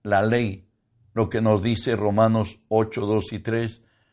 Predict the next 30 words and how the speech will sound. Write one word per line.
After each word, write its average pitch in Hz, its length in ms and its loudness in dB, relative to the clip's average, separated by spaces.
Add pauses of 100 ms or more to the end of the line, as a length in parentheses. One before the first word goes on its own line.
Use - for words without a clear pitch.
(280)
"Porque 117 300 -2
la 113 160 8
ley 147 240 0
del 143 200 -2
Espíritu 120 680 -4
de 101 120 0
vida 127 420 -2 (420)
en 113 200 2
Cristo 143 460 -2
Jesús 123 600 -4 (460)
me 123 200 2
ha 151 80 6
librado 147 540 4
de 113 140 -2
la 107 140 2
ley 135 300 -4
del 123 240 -2
pecado 131 560 2
y 147 80 -4
de 117 160 -4
la 101 120 2
muerte, 113 580 -2 (560)
porque 117 360 -2
lo 113 200 2
que 131 260 2
era 180 160 0
imposible 131 760 -4
para 101 320 2
la 101 160 6
ley, 117 400 -2